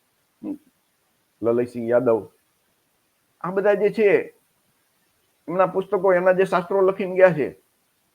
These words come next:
એમાં સ્પષ્ટ લખ્યું છે કે એ તો એ બ્રાહ્મણોના, બ્રાહ્મણો માટેના ફાયદા માટે બનાવેલો ધર્મ છે, કોઈ ઈશ્વરે નથી લખ્યું.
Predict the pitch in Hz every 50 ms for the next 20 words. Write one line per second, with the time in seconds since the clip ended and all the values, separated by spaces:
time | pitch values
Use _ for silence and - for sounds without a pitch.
0 | _ _ _ _ - - - 165 170 - - - 262 285 - - 320 285 214 285
1 | 269 180 165 156 143 131 - - 143 123 110 104 98 _ _ _ _ _ _ _
2 | _ _ _ _ _ _ _ _ - 117 - 131 131 131 123 113 117 117 120 127
3 | 135 135 139 135 127 123 117 117 120 123 139 135 135 135 127 113 - 123 131 131
4 | 131 123 123 127 123 127 - - 131 139 135 135 127 127 127 123 117 113 117 123
5 | 123 117 117 110 101 95 90 87 110 107 101 98 - 101 87 - 104 104 - -
6 | - 127 131 127 - - - 104 95 92 98 _ _ _